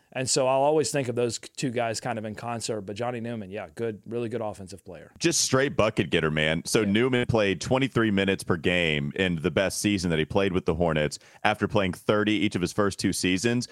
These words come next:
Speaker 2: but shot fifty-two percent from the field and averaged twelve points per game on twenty-three minutes. Just come in and get a bucket, Johnny.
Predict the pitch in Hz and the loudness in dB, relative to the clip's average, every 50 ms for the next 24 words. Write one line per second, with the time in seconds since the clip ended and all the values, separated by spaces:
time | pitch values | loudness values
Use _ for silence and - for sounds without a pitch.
0 | - - - _ 113 104 - - 104 104 104 - - 117 - - 113 - - 107 | -14 -20 -4 _ -2 0 2 2 2 2 2 2 0 0 0 0 -2 0 0 0
1 | 104 - 104 - - 104 95 90 - 98 92 82 - - 87 82 90 92 92 90 | 2 0 0 2 2 0 0 0 0 0 0 0 0 2 2 2 4 4 2 2
2 | 85 82 82 85 82 87 - - 90 85 82 - - 90 85 80 - - 80 76 | 2 2 2 2 0 -2 0 0 0 0 0 0 0 0 0 -2 -4 -4 -2 0
3 | 82 80 85 85 82 76 76 - - 101 92 90 - - 92 85 80 80 87 90 | 0 2 2 2 2 0 0 -2 -2 0 0 0 0 0 0 0 2 2 2 2
4 | 95 92 - - _ _ - 147 - - - 160 156 143 131 120 104 110 98 80 | 0 -2 -4 -10 _ _ -4 -4 -2 0 0 0 2 2 0 2 0 0 0 0
5 | - 110 110 98 - 92 71 57 - - 82 76 73 73 80 80 78 | 0 0 0 2 0 -2 -2 -2 -2 -2 0 0 0 0 -2 -4 -4